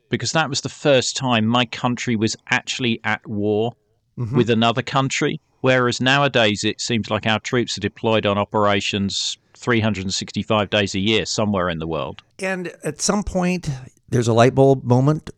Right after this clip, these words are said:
Speaker 2: over your head where you think, "Wow, there are stories to be told and I'm just the man to do it. How about making a podcast?"
Speaker 1: Yeah, it di-, it didn't sort of really come around that way.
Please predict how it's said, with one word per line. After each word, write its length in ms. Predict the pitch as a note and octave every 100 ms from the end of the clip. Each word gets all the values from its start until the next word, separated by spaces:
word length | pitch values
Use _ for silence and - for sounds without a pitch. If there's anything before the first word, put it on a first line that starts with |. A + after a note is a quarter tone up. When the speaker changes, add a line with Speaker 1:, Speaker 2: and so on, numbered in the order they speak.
| _
Speaker 2:
over 180 | - A2+
your 140 | A2 A2+
head 340 | B2 C#3 D3
where 120 | A2
you 100 | G2
think, 300 | - G#2+ G2
"Wow, 180 | B2+ B2
there 120 | G#2
are 40 | F#2+
stories 380 | - A#2+ A2+
to 100 | -
be 60 | G2
told 240 | - A#2
and 100 | A2
I'm 140 | F#2 E2
just 300 | - A2+ -
the 60 |
man 260 | G#2 G2+ G2+
to 60 | F#2+
do 200 | A2 C#3
it. 160 | - _
How 180 | - G#2+
about 160 | A2
making 220 | B2+ B2+ D#3+
a 20 |
podcast?" 560 | G3+ G3+ - - - _
Speaker 1:
Yeah, 360 | - F3 A3+ A3+
it 180 | G#3 A3
di-, 180 | B3
it 60 | G3+
didn't 220 | B3 A3+
sort 260 | - A#3 G#3
of 40 | E3+
really 600 | F#3+ G3 G3 F3+ E3+ D#3
come 280 | F3 D#3
around 480 | D3 D#3+ D#3+ D3+ D3 - A2+
that 280 | B2+ G#2
way. 440 | A#2 A2+ G#2+ G2+